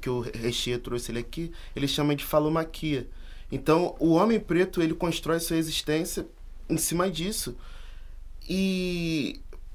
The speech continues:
esse cara que eu falei, por exemplo, ele tá construindo a existência dele em cima disso. Então, é importante a gente tentar, de alguma maneira, subverter essa ideia, a gente tentar mostrar pra ele que não é só isso, mas também é importante a gente respeitar isso, porque, assim,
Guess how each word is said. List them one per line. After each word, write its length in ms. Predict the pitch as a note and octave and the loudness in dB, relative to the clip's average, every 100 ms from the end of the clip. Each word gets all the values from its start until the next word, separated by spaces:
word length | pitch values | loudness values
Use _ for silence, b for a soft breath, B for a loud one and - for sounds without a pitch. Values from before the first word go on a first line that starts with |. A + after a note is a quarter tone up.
| - - | -8 0
esse 240 | E3+ G#3 | 2 2
cara 300 | - E3+ A#3+ | 4 6 6
que 100 | - | 4
eu 40 | D3+ | 2
falei, 340 | D3 C3+ E3+ | 4 4 4
por 160 | F3 C#3+ | 4 2
exemplo, 400 | C3+ D#3 G#3 A3 | 4 2 4 2
ele 100 | G3 | 2
tá 200 | F#3+ A3+ | 2 2
construindo 500 | B3+ - E3 F3 F3+ | 0 -2 0 2 4
a 40 | |
existência 480 | D#3+ D3 D#3+ D#3 C#3+ | 2 0 0 0 0
dele 240 | C3+ D#3 | 0 0
em 40 | F3 | -2
cima 300 | - G3 F#3+ | -2 0 0
disso. 300 | D3+ C#3+ - B B | 0 -2 -4 B B
Então, 240 | D#3+ E3 | 0 4
é 40 | G#3+ | 4
importante 640 | A3+ A#3+ - F#3 G#3+ - | 4 -2 0 2 2 2
a 20 | |
gente 260 | F#3+ F#3+ - | -2 -2 -2
tentar, 380 | F#3 F3 E3 E3+ | 0 0 0 0
de 80 | F3 | 2
alguma 220 | D#3 E3+ | 0 0
maneira, 640 | E3 D3 D3 F3 F#3+ E3 - b b b - | 0 2 2 2 0 -2 -6 b b b -12
subverter 760 | - - F3 F3+ F#3 - - F3 | -6 -2 -2 4 4 4 2 4
essa 220 | F3+ - | 4 2
ideia, 520 | C3 B2 C#3+ G3 A3+ A3+ b | 0 4 4 4 0 -4 b
a 40 | C#3 | -4
gente 160 | C#3 | 0
tentar 360 | E3 D3 C#3+ E3 | 2 2 4 2
mostrar 300 | G3 - D#3 | 2 0 -2
pra 180 | - C#3+ | 2 2
ele 140 | C#3 | 2
que 120 | - | -2
não 100 | C3+ | -4
é 40 | C3 | -2
só 220 | - B2+ | -4 -4
isso, 300 | B2+ F3 - B B - | -2 -4 -6 B B -4
mas 140 | G#3 | 0
também 200 | A3 G#3 | 2 2
é 40 | |
importante 460 | G#3+ A3 - G3 G3 | 2 0 2 -2 0
a 40 | |
gente 180 | G3 G3+ | -2 0
respeitar 800 | F#3+ G3 - G3 G3 F3 F3+ - b b b b | -2 -2 0 0 4 6 6 2 b b b b
isso, 340 | - C#3 - D#3+ | 2 2 2 -2
porque, 260 | D3+ - | -4 2
assim, 440 | E3 E3 D#3 B2+ | 2 2 2 0